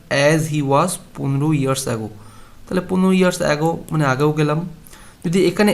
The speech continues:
এক্স হয়, ফোর টাইমস মানে কত? এখানে ফোর এক্স হবে। দেখো এই দুটোর ডিফারেন্স কত হবে?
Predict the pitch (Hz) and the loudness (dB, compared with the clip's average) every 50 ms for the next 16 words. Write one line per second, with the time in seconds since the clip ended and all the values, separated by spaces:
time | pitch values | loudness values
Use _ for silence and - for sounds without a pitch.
0 | - - - 196 196 - - - 151 135 139 175 226 247 - - - - - - | 2 4 4 4 4 4 0 0 2 4 4 2 2 -2 -8 -14 -20 -20 -20 -20
1 | - - - - - 208 214 208 214 - 220 220 220 202 208 208 190 170 - 156 | -20 -20 -12 0 4 4 4 4 4 2 4 4 4 2 2 2 2 2 0 0
2 | 127 135 127 135 147 151 156 - - 196 202 214 214 208 - 214 202 190 208 233 | 0 0 0 0 0 -2 -2 -2 0 2 2 2 2 0 0 0 0 2 0 -2
3 | 240 - - - - - - - - - - - - - - 151 151 156 160 160 | -4 -6 -14 -20 -20 -20 -20 -20 -20 -20 -20 -20 -8 -4 -2 0 2 2 4 4
4 | 190 196 165 165 185 180 196 185 190 - 165 147 - 123 117 113 113 107 | 4 4 4 4 4 4 4 2 2 2 0 2 0 0 -2 -2 -4 -6